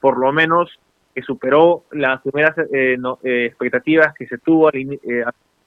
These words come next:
inicio, y que hoy ya se está logrando avanzar. Esperemos que para junio, el, a fines de este mes, tengamos ya vacunados a los ciudadanos ya de sesenta años para arriba,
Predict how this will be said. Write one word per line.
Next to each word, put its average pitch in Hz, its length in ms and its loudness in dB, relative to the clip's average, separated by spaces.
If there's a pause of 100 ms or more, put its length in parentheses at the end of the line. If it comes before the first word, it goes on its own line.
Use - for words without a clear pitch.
inicio, 160 480 -2 (320)
y 120 140 -4
que 127 140 0
hoy 151 360 6 (500)
ya 139 160 4
se 139 80 -8
está 139 540 0 (280)
logrando 131 720 -4 (260)
avanzar. 131 640 -2 (420)
Esperemos 147 540 -6
que 160 140 -6
para 123 340 -2
junio, 156 400 -8
el, 139 140 -4 (340)
a 120 100 -14
fines 156 180 -2
de 151 40 0
este 143 160 -2
mes, 160 220 2 (1000)
tengamos 139 680 2 (880)
ya 135 160 0
vacunados 139 680 2
a 123 100 -6
los 120 160 -4
ciudadanos 143 480 -4 (440)
ya 139 540 2
de 127 140 -2
sesenta 143 520 0
años 147 520 -4
para 120 180 -2
arriba, 160 480 0